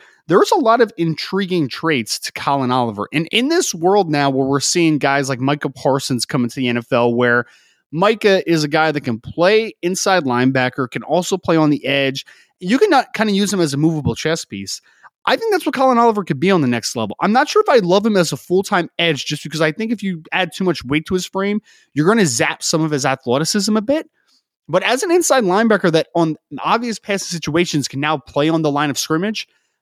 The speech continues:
I like that a lot, man. I mean, think about the old day, <laughs> old days, like ten, ten years ago, <laughs> ten, fifteen years ago, when a Sam linebacker was used in a traditional four three alignment,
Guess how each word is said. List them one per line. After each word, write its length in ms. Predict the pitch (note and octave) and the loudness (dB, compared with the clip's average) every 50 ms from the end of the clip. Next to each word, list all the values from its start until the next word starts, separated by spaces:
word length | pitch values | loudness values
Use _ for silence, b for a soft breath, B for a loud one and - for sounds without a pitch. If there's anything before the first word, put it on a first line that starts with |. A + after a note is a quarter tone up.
| _ _ - | _ _ -6
I 120 | B2+ E3 F3+ | -2 0 0
like 200 | D3+ C#3 C3+ - | 0 0 -2 -4
that 120 | A2 F#2+ | -6 -6
a 60 | F#2+ | -6
lot, 300 | F#2+ A2+ C#3 D3 - - | -2 0 0 0 -2 -4
man. 340 | G2+ G2+ G2+ F#2+ F#2+ F#2+ - _ - | -6 -8 -8 -8 -8 -12 -14 _ -6
I 60 | B2 | -4
mean, 160 | C#3+ C#3+ C3+ | -2 -2 -2
think 120 | - G3+ | -2 0
about 180 | F#3+ F#3+ E3+ D3+ | 0 0 0 0
the 80 | D#3 - | -2 -2
old 260 | D3 D#3+ E3 D#3+ C3 | 2 2 2 2 2
day, 320 | C3+ C3 C3 B2+ B2+ B2 - - | 2 2 2 2 0 -2 -2 -4
<laughs> 100 | F3 - | -4 -4
old 220 | - A#2+ A#2 G#2+ F#2+ | -6 -6 -6 -8 -8
days, 240 | F#2+ F#2 F#2+ G#2+ | -10 -12 -10 -10
like 120 | A#2 A2 - | -10 -6 -2
ten, 240 | - G3 F#3 F3 - - - | 0 0 0 0 -4 -4 -2
ten 180 | - G#3 G3+ | -2 0 4
years 280 | F#3+ G3 F#3 F#3 D3+ D#3 | 4 4 4 4 2 -2
ago, 280 | C#3 C#3+ C#3+ - - | -4 0 2 2 2
<laughs> 20 | - | 2
ten, 200 | - G#3 F#3 D#3+ | 2 0 0 0
fifteen 300 | F3+ F3 C#3+ F#3 F#3 E3+ | -2 -6 -6 -6 -2 2
years 240 | E3+ E3+ E3+ D3+ D#3 | 2 2 2 0 0
ago, 300 | D3 C#3 C3 B2+ B2 b b b b b b b b - | 0 0 0 0 -2 b b b b b b b b -2
when 260 | D#3 D#3+ D#3 D#3+ C#3+ | 0 0 0 -2 -4
a 100 | D#3 D#3 | -6 -6
Sam 360 | - - - G3 G3 F#3+ E3 | -2 -2 0 0 2 2 2
linebacker 640 | D#3 E3 F3+ F#3 F3+ E3 D#3+ D#3 D3 - D#3 C#3+ | 2 2 2 2 2 2 0 0 -2 -2 -4 -4
was 200 | C3+ C3+ B2 A#2 | -2 -4 -4 -4
used 460 | C#3+ D3+ D#3 D3 C#3+ C#3 C3+ C3 - - | -2 0 2 4 4 4 2 0 -4 -4
in 120 | D3 C#3+ | -4 -2
a 80 | C#3+ C3+ | -2 -2
traditional 460 | B2+ - D3 D#3 D3+ - - C#3+ B2+ | -4 -4 -4 -4 -4 -4 -4 -6 -6
four 260 | - - - D3+ D#3 | -6 -8 -6 -6 -6
three 260 | D3 - - D3 C#3 C3 | -6 -6 -6 -4 -2 -2
alignment, 540 | A#2+ B2 C3 D3 D3+ C#3+ C3+ C3 B2 - | -2 0 0 0 0 0 0 -2 -4 -6